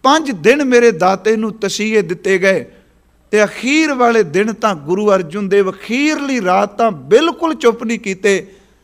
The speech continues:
ਸਰੀਰ ਭੁੱਜਾ ਹੋਣ ਦੇ ਬਾਵਜੂਦ ਵੀ ਸਿੱਖਾਂ ਨੂੰ ਉਪਦੇਸ਼ ਕਰੀ ਗਏ, ਜਿਹੜੇ ਪੰਜ ਨਾਲ ਗਏ ਸਨ। ਇਹ ਮੈਂ ਅੱਗੇ ਥੋੜ੍ਹੀ ਜਿਹੀ ਬੇਨਤੀ ਕਰਨੀ ਹੈ।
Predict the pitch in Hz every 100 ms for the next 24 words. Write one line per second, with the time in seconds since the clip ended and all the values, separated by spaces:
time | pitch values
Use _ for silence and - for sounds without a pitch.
0 | _ - - 202 208 226 226 - 165 127
1 | 180 196 208 202 190 196 165 147 190 226
2 | 202 208 202 202 196 - 202 - 190 180
3 | 175 165 160 170 170 - 147 135 123 -
4 | _ _ _ - 160 202 202 196 196 190
5 | 185 175 160 156 135 - 175 - _ _
6 | - 240 240 214 214 185 220 220 208 202
7 | 180 170 180 180 180 185 185 170 175 143
8 | 160